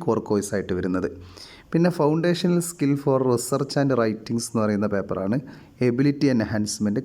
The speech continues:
കമ്പൽസറി കോഴ്സായിട്ട് വരുന്നത്. ഇങ്ങനെ അഞ്ച് പേപ്പറാണ് സെക്കൻഡ് സെമ്മിലുള്ളത്. ഇനി തേർഡ് സെമ്മാണ്. തേർഡ് സെമ്മിൽ രണ്ട് ഡിസിപ്ലിൻ കോർ കോഴ്സും ഡിസിപ്ലിൻ സ്പെസിഫിക് ഇലക്ടീവ്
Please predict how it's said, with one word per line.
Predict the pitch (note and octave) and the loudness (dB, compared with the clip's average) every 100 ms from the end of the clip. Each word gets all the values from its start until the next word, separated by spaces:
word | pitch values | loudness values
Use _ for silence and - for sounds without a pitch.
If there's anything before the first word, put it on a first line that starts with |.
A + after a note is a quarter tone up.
| A2 | -2
കമ്പൽസറി | G#2 G#2+ A#2+ - B2 B2 | 0 0 0 -2 -4 -2
കോഴ്സായിട്ട് | F#2+ F2+ F#2+ F#2+ G#2+ G#2 | -4 -2 -4 -4 -4 -4
വരുന്നത്. | - - - - - - - - D3 | -4 -6 -6 -10 -20 -20 -20 -4 2
ഇങ്ങനെ | D#3+ D#3+ | 4 4
അഞ്ച് | D3 C3+ C3+ | 2 2 2
പേപ്പറാണ് | B2 B2 A2 G#2+ C#3 - - | 2 2 0 0 -2 -4 -4
സെക്കൻഡ് | B2 D3 D3 | -2 0 -2
സെമ്മിലുള്ളത്. | B2 G#2 F#2 F#2+ F2 - - - _ _ - - - | -2 -4 -4 -6 -6 -10 -20 -20 _ _ -20 -6 0
ഇനി | D#3 E3+ D#3 | 2 4 4
തേർഡ് | D#3 D#3 - | 2 2 -4
സെമ്മാണ്. | E3 A#2+ A2 D3+ - - - _ - | -2 0 2 0 -4 -16 -20 _ 2
തേർഡ് | D3 E3+ F3+ - | 6 6 4 0
സെമ്മിൽ | C#3 A#2 B2+ B2+ - C3+ | -2 0 0 -2 -4 0
രണ്ട് | C3+ D#3+ F3+ E3 | 4 4 2 2
ഡിസിപ്ലിൻ | D3 C3+ - C#3+ C#3 | -2 -4 0 0 2
കോർ | B2 A2+ - | 2 2 0
കോഴ്സും | A2 G2 - A#2+ - - - - - C3 | 0 -2 -2 -6 -6 -14 -20 -20 -12 0
ഡിസിപ്ലിൻ | C3+ C#3 F3 - F3+ F#3 F#3+ | 0 2 -4 0 4 4 2
സ്പെസിഫിക് | - C#3+ - - E3 - | 0 -2 -2 -4 -2 2
ഇലക്ടീവ് | C#3+ C#3 C#3 | 0 2 2